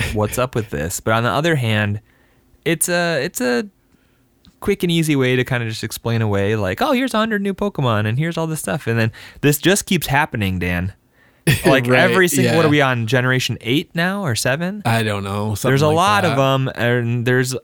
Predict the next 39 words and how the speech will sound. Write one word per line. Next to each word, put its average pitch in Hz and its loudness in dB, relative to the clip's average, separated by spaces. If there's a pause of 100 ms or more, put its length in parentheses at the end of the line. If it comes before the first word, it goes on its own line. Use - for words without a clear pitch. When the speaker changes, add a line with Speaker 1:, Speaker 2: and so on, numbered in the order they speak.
Speaker 1:
over 147 0
eight 170 2
hundred 180 0
Pokemon 139 0
now, 117 2
and 120 0
they 135 2
somehow 170 -2 (140)
keep - -8
finding 180 0
new 202 0
ones. 87 -2
Speaker 2:
<laughs> - 0
Speaker 1:
Like, 131 2
how 170 -2
did 180 0
you 185 0
not 185 2
Speaker 2:
With 151 6
Speaker 1:
ever 160 4
Speaker 2:
new 185 8 (100)
Speaker 1:
know? - 2
Speaker 2:
abilities, 107 2
yeah. 147 0
Speaker 1:
Yeah. 151 2 (360)
And 147 2
on 151 2
one 170 2
hand, 135 2
I'm 120 0
like, 110 0
"That's 92 -6
kinda 95 0
weird," 107 2
but 110 0
on 107 -2
the 120 0
other 139 0
hand, 98 -2